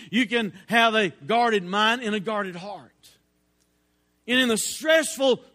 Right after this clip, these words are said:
culture, society that we live in, we need to learn how to find peace. But we also need to learn how to find strength.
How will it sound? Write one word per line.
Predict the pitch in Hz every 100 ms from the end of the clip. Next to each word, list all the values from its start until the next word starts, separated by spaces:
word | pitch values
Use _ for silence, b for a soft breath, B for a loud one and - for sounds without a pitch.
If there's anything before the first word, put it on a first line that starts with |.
| -
culture, | 294 294 277 - 190 160 B
society | - 240 - 302 285 262
that | 247
we | 233 233
live | 233 247 240
in, | 196 156 139 - b b
we | 175 247 285 277 240 160
need | 196 233 254 240 208 - b b _
to | 190
learn | 190 196 214 208
how | 190 190
to | 180
find | 156 175 175 160 151 - _ _ _ _ -
peace. | 143 110 - - _ _ _ _ _ _ _ -
But | 139
we | 170
also | 208 196 180
need | 156 156 147
to |
learn | 151 156
how | 156
to | 147
find | 127 156 143 139 123 _
strength. | - - 156 139